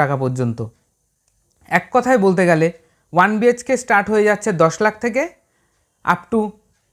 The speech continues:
ষোলো লাখ টাকা পর্যন্ত, টু বিএইচকে স্টার্ট হচ্ছে আপনার সতেরো লাখ থেকে up to তিরিশ লাখ টাকা পর্যন্ত। আপনার যেমন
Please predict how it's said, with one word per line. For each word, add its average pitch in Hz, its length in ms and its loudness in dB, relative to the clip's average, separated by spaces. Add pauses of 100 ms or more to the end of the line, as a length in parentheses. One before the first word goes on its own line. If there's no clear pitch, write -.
(280)
ষোলো 185 300 4
লাখ 226 180 2
টাকা 226 220 0
পর্যন্ত, 214 360 -2 (580)
টু 247 60 -2 (100)
বিএইচকে 214 420 2
স্টার্ট 175 280 0
হচ্ছে 185 280 -4
আপনার 151 260 -4
সতেরো 196 300 -2
লাখ 214 160 2 (100)
থেকে 220 180 -2 (640)
up 180 180 -2 (100)
to 220 80 2 (420)
তিরিশ 214 340 0
লাখ 185 100 -2 (100)
টাকা 143 220 -2
পর্যন্ত। 127 340 -2 (560)
আপনার 233 320 0 (120)
যেমন 208 240 2